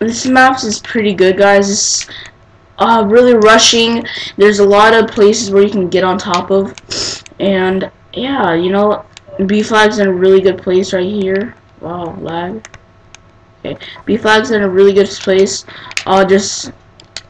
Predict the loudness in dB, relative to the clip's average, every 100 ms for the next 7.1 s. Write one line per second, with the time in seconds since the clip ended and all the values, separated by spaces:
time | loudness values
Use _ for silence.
0 | -20 -16 -18 -14 -6 0 2 2 -4 -12
1 | -6 2 2 2 2 4 4 2 -4 0
2 | 2 2 2 -2 -2 -4 -2 -2 0 -2
3 | -2 -2 -2 -2 -6 -6 -14 _ _ _
4 | -20 -8 -2 0 0 -2 -6 -6 -6 -6
5 | -4 -6 -8 -10 _ _ _ -20 _ _
6 | -16 -16 -18 _ -20 _ -14 -14 -10 -12
7 | -12